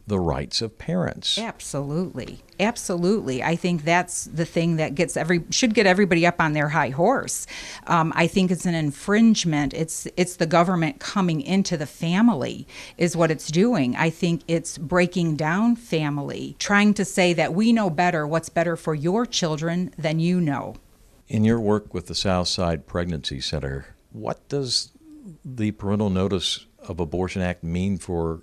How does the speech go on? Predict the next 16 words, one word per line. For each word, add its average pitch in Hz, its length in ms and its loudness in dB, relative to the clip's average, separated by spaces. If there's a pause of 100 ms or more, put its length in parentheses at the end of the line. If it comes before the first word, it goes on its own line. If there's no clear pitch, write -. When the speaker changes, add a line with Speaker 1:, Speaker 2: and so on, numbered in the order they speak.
Speaker 1:
your 95 280 0
work? 67 260 -6 (200)
Speaker 2:
Well, 208 120 4
I 190 120 4
think 220 260 0
it's 180 160 -2
been 175 220 -2
helpful 156 840 -2
because 160 600 -4
we'll 180 360 2
be 170 260 -2
able 170 400 0
to 160 520 -2
see 180 280 0
young 165 380 0
women 180 500 0